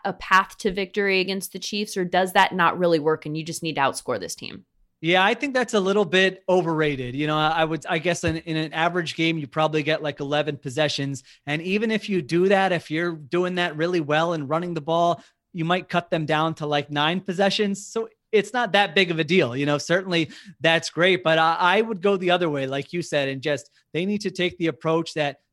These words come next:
Speaker 2: we need to score. This isn't about field position. If you have a, you know, a fourth and four, a fourth and five from your own forty-six yard line, like, you better be going for that because it's more important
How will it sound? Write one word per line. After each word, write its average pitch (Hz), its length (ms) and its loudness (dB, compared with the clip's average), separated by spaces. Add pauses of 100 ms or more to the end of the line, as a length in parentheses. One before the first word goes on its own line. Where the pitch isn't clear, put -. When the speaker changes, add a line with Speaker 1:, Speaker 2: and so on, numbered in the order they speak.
Speaker 2:
we 139 380 -4
need 185 240 -4
to 165 100 -4
score. 147 360 -2
This 139 180 -4
isn't 180 240 -4
about 170 320 -4
field 170 260 -4
position. 127 460 -8
If 123 160 -12
you 160 120 -4
have 165 260 -2
a, 143 240 -2 (260)
you 143 80 -6
know, 131 180 -4
a 123 40 -8
fourth 185 420 -2
and 156 140 -8
four, 160 340 -2
a 143 80 -2
fourth 170 380 -6
and 156 120 -10
five 151 480 0 (280)
from 139 380 -2
your 143 280 -2
own 156 240 0 (320)
forty-six 165 540 -2
yard 156 240 2
line, 123 220 -8
like, 131 180 -10
you 165 140 -4
better 165 280 0
be 156 160 -4
going 147 360 -2
for 139 100 -6
that 123 300 -6
because 131 240 -8
it's 135 200 -12
more 151 140 -2
important 156 500 -4